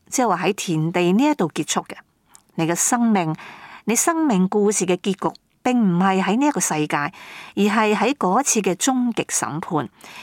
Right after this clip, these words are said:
以及嗰個將要嚟嘅世界裏邊。嗰度唔再有痛苦，我哋徹底改變形狀，成為公義，好似日頭發出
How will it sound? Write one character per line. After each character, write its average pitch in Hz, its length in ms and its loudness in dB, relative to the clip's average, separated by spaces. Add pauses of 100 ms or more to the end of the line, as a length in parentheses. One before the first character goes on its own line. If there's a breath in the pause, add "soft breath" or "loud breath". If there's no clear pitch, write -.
(100)
以 175 140 2
及 208 100 0
嗰 190 300 -2
個 190 180 2
將 269 420 0
要 190 180 4
嚟 139 260 0
嘅 143 100 -8
世 151 240 -2
界 135 180 -4
裏 123 140 -8
邊。 - 200 -14 (920 loud breath)
嗰 220 100 -2
度 196 400 2
唔 170 80 2
再 202 220 2
有 180 160 2
痛 180 320 -2
苦， 143 400 -6 (580 loud breath)
我 320 100 2
哋 285 120 2
徹 - 220 0
底 202 260 0
改 185 260 -2
變 208 140 2
形 135 260 0
狀， 147 440 0
成 151 200 -2
為 147 180 0
公 269 300 0
義， 185 260 2 (300 loud breath)
好 330 120 -2
似 311 140 2
日 226 280 2
頭 165 300 0
發 214 220 -4
出 - 160 -2